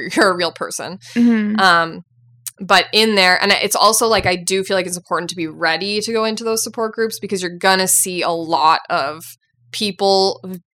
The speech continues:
Speaker 1: dumping their feelings, you know, and their experiences. So, like, it's a, and it's a lot of people obviously looking for answers to problems. So they're,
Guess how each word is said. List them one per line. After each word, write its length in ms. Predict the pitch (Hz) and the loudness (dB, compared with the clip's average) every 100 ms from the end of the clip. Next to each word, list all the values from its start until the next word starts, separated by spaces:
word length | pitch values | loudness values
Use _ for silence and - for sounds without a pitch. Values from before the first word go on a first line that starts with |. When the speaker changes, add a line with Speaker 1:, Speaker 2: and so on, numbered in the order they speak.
| - | 0
Speaker 1:
dumping 760 | 175 180 180 190 185 185 185 - | 2 2 0 0 0 -2 -6 -8
their 220 | 185 180 | -2 -2
feelings, 720 | 175 - 190 185 185 185 185 226 | -2 -4 -4 -4 -4 -4 -2 2
you 80 | |
know, 180 | 208 190 | 4 6
and 160 | 185 185 | 4 2
their 80 | 180 | -2
experiences. 1000 | 175 - 247 196 196 196 196 196 196 196 - - - | -2 -4 -2 0 0 0 0 0 -2 -6 -12 -16 -2
So, 180 | - 185 | 2 4
like, 260 | 180 180 | 4 2
it's 140 | - 208 | 0 -2
a, 160 | 185 180 | -2 0
and 140 | 202 | 0
it's 120 | 196 196 | 0 0
a 60 | |
lot 320 | 175 180 180 | 0 2 2
of 80 | 180 | 2
people 260 | - 190 180 | -4 -4 0
obviously 800 | - 175 175 - 180 165 165 - _ _ | 2 2 0 -2 -2 -4 -6 -10 _ _
looking 360 | 202 196 196 190 | -4 -2 0 -2
for 140 | 180 | 0
answers 500 | 175 175 175 170 165 | 0 2 0 -2 -6
to 100 | - | -6
problems. 800 | 170 - 160 170 - - - 185 | -10 -4 -2 -2 -4 -14 -12 -8
So 220 | - 175 | -4 -2
they're, 240 | 170 175 | -2 -2